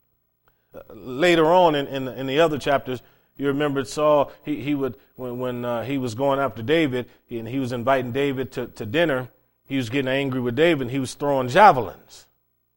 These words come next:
at David. And then David went on the run for several years. And one time David found Saul and his men sleeping in a cave,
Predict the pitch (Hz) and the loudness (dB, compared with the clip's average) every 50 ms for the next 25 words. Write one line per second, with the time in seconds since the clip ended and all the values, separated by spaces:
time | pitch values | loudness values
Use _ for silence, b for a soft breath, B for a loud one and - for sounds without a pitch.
0 | _ _ _ - 113 117 104 117 110 104 95 - - - _ _ _ _ _ 123 | _ _ _ -12 -10 -8 -6 -4 -4 -4 -6 -8 -14 -20 _ _ _ _ _ -6
1 | 139 135 139 135 143 143 139 127 131 127 127 135 131 131 123 127 127 151 196 185 | -2 -2 0 2 4 4 4 4 2 0 -2 0 0 0 0 0 2 2 4 4
2 | 147 123 104 117 - - 139 123 110 107 113 135 170 185 151 117 101 b b b | 2 2 -2 -6 -4 -2 -2 -2 -2 -2 -2 0 2 2 2 0 -4 b b b
3 | b b - 131 127 135 151 160 151 131 147 139 139 131 127 147 160 156 143 143 | b b -10 -8 -6 -4 -4 -4 -2 -2 -4 -4 -4 -2 -2 0 0 0 0 -2
4 | 135 127 b b b b b _ - 151 151 156 151 147 139 135 127 - - 151 | -4 -4 b b b b b _ -6 -2 0 2 2 2 0 -4 -6 -4 0 2
5 | 151 151 147 143 139 135 131 139 143 131 120 139 151 156 143 135 123 - 151 156 | 4 6 6 4 4 2 0 -2 -2 -4 -2 -2 -2 -2 -2 -2 -2 -2 -2 -2
6 | 131 131 135 131 120 110 104 170 180 185 165 156 143 | -2 -2 -4 -4 -6 -4 -4 -2 -2 0 -2 -2 -4